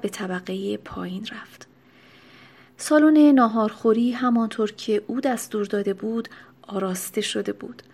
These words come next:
گل‌های تازه‌ای روی میز بود. پنجره‌ها همگی باز بودند. ویلیام مشغول صیقل دادن به جام شمعی‌های روی دیوار بود.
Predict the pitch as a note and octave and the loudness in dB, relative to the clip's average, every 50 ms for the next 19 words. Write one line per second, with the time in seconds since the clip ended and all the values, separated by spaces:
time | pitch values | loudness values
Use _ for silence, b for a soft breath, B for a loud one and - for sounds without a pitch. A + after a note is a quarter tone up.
0 | B B B B B B _ - A#3+ A#3 G#3+ G#3+ - A#3 A3 G#3+ G#3+ G#3+ G#3+ G#3+ | B B B B B B _ 2 2 4 4 2 0 0 0 0 0 2 2 0
1 | G#3 G#3 - - - G#3 G3 G3 F#3+ G3 A3 B3 B3+ B3 B3+ A#3+ A#3 A3 G#3+ A3 | 0 -2 -4 -6 -4 -2 -2 0 0 0 0 2 2 2 0 0 0 -2 -2 0
2 | G#3+ G#3 G3+ G3 F#3+ - - - G3 F#3+ G3 - b b b b b b b - | 0 -2 -2 -4 -6 -8 -10 -10 -8 -8 -8 -10 b b b b b b b -10
3 | - G#3+ G3+ F#3+ F#3 F#3 F#3 F3+ F3+ F3+ - F#3+ F#3+ F#3+ F#3+ F#3+ F#3+ - - G3+ | -6 -6 -4 -2 -2 -2 -2 -2 -4 -6 -8 -8 -6 -4 -4 -6 -6 -8 -8 -6
4 | F#3 F3+ F3+ F#3 F#3 - - G3 G3 G3 G3 - F#3+ F#3+ G3 A3 G#3+ - - - | -6 -4 -6 -6 -8 -12 -12 -10 -10 -10 -8 -6 -4 -4 -2 -4 -6 -8 -10 -8
5 | G#3 G3+ G3+ G3 F#3+ G3+ - B B B B B B B B B B B _ - | -8 -6 -6 -8 -10 -12 -14 B B B B B B B B B B B _ 2
6 | C4 B3 C4 C4 C4+ C4 C4 B3+ B3+ A#3+ A#3 A#3+ A3+ G#3+ - - - - B3 A#3+ | 4 6 6 8 8 8 6 6 4 4 4 4 2 2 -2 -4 -2 -2 0 4
7 | A#3 A#3+ A#3+ A#3 A3+ - - A#3 G#3+ G#3 G#3 G#3 G#3 G3+ G3 G#3 G3+ G3 G3+ G#3+ | 4 6 4 4 2 0 0 0 2 2 2 2 2 2 2 2 0 0 0 0
8 | G#3+ G#3+ G#3+ G#3 G#3 G3 - G3+ G3 F#3+ - - G#3 F#3+ - - G#3 G3 - - | -2 -2 0 -2 0 0 0 -2 -2 -4 -4 -4 -6 -6 -6 -6 -6 -6 -6 -4
9 | G#3+ G3+ G3+ G3+ G3+ G3+ G3+ G3+ G3+ G3 G3 G3 G3+ G3+ G3+ G3 G3 - F#3+ F#3 | -4 -2 0 2 2 2 2 2 0 -2 -4 -2 0 0 0 0 -2 -4 -6 -4
10 | F#3 G3 G3 G#3 G#3+ - - - - - | -4 -4 -4 -4 -6 -8 -12 -14 -14 -14